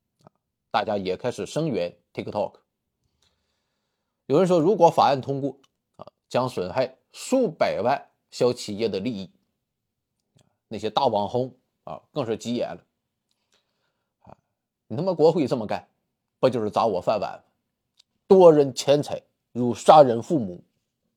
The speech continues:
啊，这个道理在美国也是一样的。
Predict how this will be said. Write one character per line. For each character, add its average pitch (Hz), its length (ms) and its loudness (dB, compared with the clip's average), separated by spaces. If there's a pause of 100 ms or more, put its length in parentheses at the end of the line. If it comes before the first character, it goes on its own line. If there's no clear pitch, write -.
(280)
啊， - 160 -18
这 - 100 -12
个 117 80 -4
道 123 140 2
理 113 100 -4
在 135 140 0
美 104 180 -4
国 135 300 -2 (580)
也 95 160 -6
是 98 100 -8
一 87 120 -12
样 95 240 -8
的。 - 60 -20